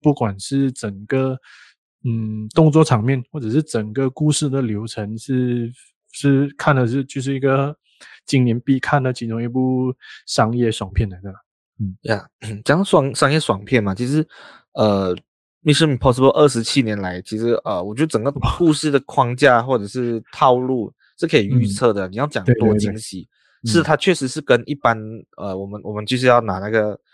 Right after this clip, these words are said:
Speaker 2: Fast and Furious 来垫背一下了，还是要讲，
Speaker 1: 嗯。
Speaker 2: 就是，就，就至少是比这些故事，或者是一般有时候真的，你知道，大家电影公司做太多这种 remake 的，的，的 version 也好，
Speaker 1: 嗯。
Speaker 2: 已经看到疲乏了。其实我已经对那些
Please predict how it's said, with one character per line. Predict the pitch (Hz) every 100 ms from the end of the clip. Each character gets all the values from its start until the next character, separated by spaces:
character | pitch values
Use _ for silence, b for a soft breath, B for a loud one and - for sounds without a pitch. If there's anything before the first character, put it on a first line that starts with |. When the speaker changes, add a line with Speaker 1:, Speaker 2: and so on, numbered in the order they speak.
| _ _ _
Speaker 2:
Fast | - 117
and | 98
Furious | 104 104
来 | 107 90
垫 | 123 101
背 | 98 101
一 | 95
下 | 101
了， | 113
还 | 98
是 | -
要 | 113 107
讲， | 98
Speaker 1:
嗯。 | 90 -
Speaker 2:
就 | 127
是， | - 120 - _ _ _ _ _
就， | 143 139 _
就 | - 143
至 | 160
少 | 143 101
是 | 139 123 - _ _
比 | 113
这 | 98 143
些 | 131 120 113 _
故 | - 135
事， | 127 131
或 | 127 123
者 | 117
是 |
一 | 139
般 | 127 113
有 | 98
时 | 107
候 |
真 | 107 107
的， | 110
你 | 95
知 | 95
道， | 117 117 _ _ _
大 | 120
家 | 113 104
电 | - 123
影 | 98
公 | 101
司 | 101 101
做 | 120
太 | 110 117
多 | 101 98
这 | 98
种 | 101 85 - _ _ -
remake | 101 104 113
的， | 110 101 _ -
的， | 113 107
的 | 107
version | 104 110 - 117
也 | 104 98
好， | 101 73 -
Speaker 1:
嗯。 | 110 98 - -
Speaker 2:
已 | 117
经 | 135
看 | -
到 | 180
疲 | -
乏 | 120 107
了。 | 104
其 | 120
实 |
我 | 151
已 | 101
经 | 110
对 | 131
那 | 135
些 | 127